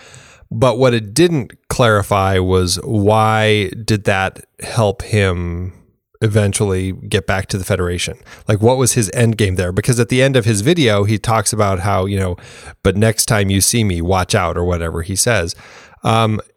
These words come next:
eh, you know, that's, that's where it's not clear. I, I can understand maybe, okay, we gotta get out of here. We're gonna prolong our lives by using this alien D N A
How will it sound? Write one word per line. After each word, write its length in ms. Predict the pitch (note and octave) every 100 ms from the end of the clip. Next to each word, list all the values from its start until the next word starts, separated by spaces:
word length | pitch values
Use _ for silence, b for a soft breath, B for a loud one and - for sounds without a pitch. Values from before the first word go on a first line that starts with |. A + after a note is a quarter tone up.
| _ -
eh, 160 | B2 -
you 120 | D3 A#2+
know, 140 | A2+
that's, 460 | A2 C3 D#3 - A#2
that's 360 | C3+ D#3+ -
where 160 | C3+ A2
it's 160 | -
not 220 | A#2 G2+ -
clear. 280 | B2+ A2 F2
I, 140 | A2+ -
I 140 | C3+
can 160 | C3+ C3+
understand 480 | D3 B2+ D3 B2+ A#2
maybe, 420 | C3 B2 A2 G2+
okay, 280 | A#2+ B2+ G#2+
we 120 | G#2+
gotta 260 | A#2 C3+
get 140 | A#2 A2+
out 180 | A2 G#2
of 80 |
here. 160 | G#2+ G2+
We're 140 | G#2
gonna 140 | G#2+ G2+
prolong 420 | - A2 A2+ A#2
our 120 | A2
lives 400 | G#2 G2 G2+ F#2+
by 100 | G2
using 320 | G2 G2+ G2
this 180 | G2 F#2
alien 380 | - G#2+ G#2 G2
D 140 | G2+
N 120 | G2 B2
A 340 | D#3+ A#2